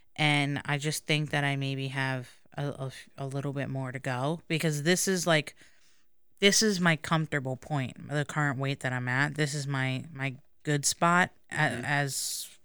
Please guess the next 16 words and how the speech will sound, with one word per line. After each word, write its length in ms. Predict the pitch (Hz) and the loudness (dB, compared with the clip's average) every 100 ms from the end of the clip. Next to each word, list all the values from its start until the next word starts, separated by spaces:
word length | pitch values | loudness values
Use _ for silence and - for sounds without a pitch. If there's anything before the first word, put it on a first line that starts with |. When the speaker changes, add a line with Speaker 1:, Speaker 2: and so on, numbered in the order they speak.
| - | -2
Speaker 1:
of 200 | 160 143 | -2 0
the 100 | 143 | 0
last 360 | 143 139 135 - | 4 4 2 0
ten 220 | 143 135 | -2 0
years. 440 | 131 139 165 175 - - - | -2 0 0 -2 -12 -20 -8
Speaker 2:
Yeah. 120 | 151 - - - - - - | -8 -8 -20 -20 -20 -20 -18
Speaker 1:
So 500 | - 170 156 147 - - - - | 2 6 8 6 0 -10 -20 -20
maybe 420 | 156 147 160 160 143 - - | -4 0 2 2 0 -4 -2
that's 300 | 143 139 - | 2 2 2
what 140 | 147 135 | -2 0
it 120 | 127 | 0
is. 460 | 127 143 180 - - - - - - | 0 0 -2 -6 -14 -20 -20 -20 -16
It's 240 | - 143 - | -10 -6 -4
just 380 | 151 131 - - - - 147 131 - | -2 -2 -4 -6 -10 -20 -20 -20 -8
regular 500 | 147 143 139 135 135 | 0 2 2 -2 -2
me. 440 | 131 135 151 196 | 0 0 2 0